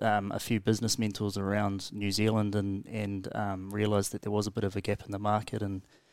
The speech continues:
uh, that was in twenty nineteen, and, and here we are today, start of twenty twenty-three, and we've got a live app, uh, in the App Store as well as, um, online, and essentially it, it takes, um, the,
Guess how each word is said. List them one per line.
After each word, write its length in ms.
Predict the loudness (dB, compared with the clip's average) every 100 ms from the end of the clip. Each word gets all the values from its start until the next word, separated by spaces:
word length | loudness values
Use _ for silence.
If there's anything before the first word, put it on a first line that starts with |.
| _ -4
uh, 460 | 2 4 6 4 0 -6 -8
that 300 | -2 2 2
was 120 | 2
in 180 | 0 -2
twenty 520 | 0 0 0 -2 -4
nineteen, 800 | -2 0 2 0 0 2 2 2
and, 200 | -2 -4
and 180 | -4
here 140 | 0 2
we 140 | 2
are 120 | 0
today, 440 | -2 -2 2 0 0
start 280 | 0 4 2
of 80 | 2
twenty 200 | 0 0
twenty-three, 600 | -2 -4 -4 0 2 4
and 180 | 2 0
we've 180 | 0
got 140 | 4 4
a 140 | 2 -2 -16 -16 -16 -18 -6 8
live 380 | 12 12 12
app, 140 | 10 10 6
uh, 360 | 10 12 12 10 8
in 160 | 6 8
the 160 | 10
App 100 | 10
Store 320 | 8 6 8 8
as 140 | 8
well 160 | 10 8
as, 180 | 6 6
um, 320 | 8 8 4 6
online, 640 | 6 8 10 12 12 8
and 220 | 4 2
essentially 520 | 4 4 6 6 6 6
it, 160 | 4
it 160 | 0 2
takes, 400 | 4 4 4 2
um, 360 | 4 4 2 2
the, 420 | 2 2 0